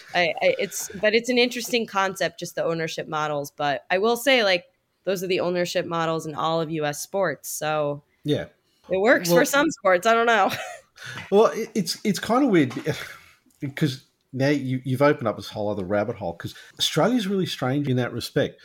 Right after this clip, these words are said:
Speaker 2: We actually have, i-, in the W N B L, we have a community-owned team,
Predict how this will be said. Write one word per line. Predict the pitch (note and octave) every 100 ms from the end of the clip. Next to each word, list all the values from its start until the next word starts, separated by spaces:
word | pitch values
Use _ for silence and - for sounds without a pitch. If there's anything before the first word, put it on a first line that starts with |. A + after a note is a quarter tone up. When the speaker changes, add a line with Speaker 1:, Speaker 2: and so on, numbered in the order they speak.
| - - -
Speaker 2:
We | C3
actually | C3 C3 D#3 A#2+
have, | C3 C3 A#2 A2+
i-, | E3 E3
in | D#3+
the | D3
W | D3 C#3+ B2+
N | B2
B | A2+ C3
L, | G#2
we | A2
have | A#2 G#2+
a |
community-owned | - A#2+ A2+ A2 A2 G#2+ G#2
team, | - C3+ D2+